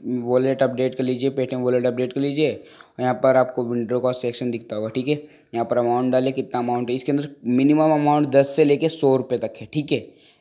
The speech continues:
ऐसा देखिए, मैं अभी दिखा देता हूँ, मैं एक द-, दस अमाउंट डाल के दिखाता हूँ, सॉरी, तीस अमाउंट डाल के दिखाता हूँ। मैं अपने दोस्तों का प्रूफ भी दिखाऊँगा। देखिए, विंडो डाला, देखिए यहाँ पर तीस रुप-, एक रुपये से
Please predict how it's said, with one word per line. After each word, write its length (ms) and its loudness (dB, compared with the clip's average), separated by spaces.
ऐसा 200 0
देखिए, 240 0
मैं 140 4
अभी 140 2
दिखा 280 -2
देता 240 -2
हूँ, 80 -4
मैं 140 -4
एक 340 -4
द-, 140 0
दस 200 0
अमाउंट 380 0
डाल 200 4
के 60 -4
दिखाता 360 -4
हूँ, 100 -6
सॉरी, 280 -4
तीस 200 -2
अमाउंट 280 2
डाल 140 4
के 80 -2
दिखाता 320 -2
हूँ। 40 -2
मैं 80 0
अपने 160 -4
दोस्तों 300 -4
का 120 -2
प्रूफ 200 -4
भी 100 -2
दिखाऊँगा। 360 0
देखिए, 680 -10
विंडो 320 4
डाला, 300 4
देखिए 260 -2
यहाँ 140 -2
पर 140 -6
तीस 300 -4
रुप-, 380 -10
एक 300 2
रुपये 340 0
से 280 0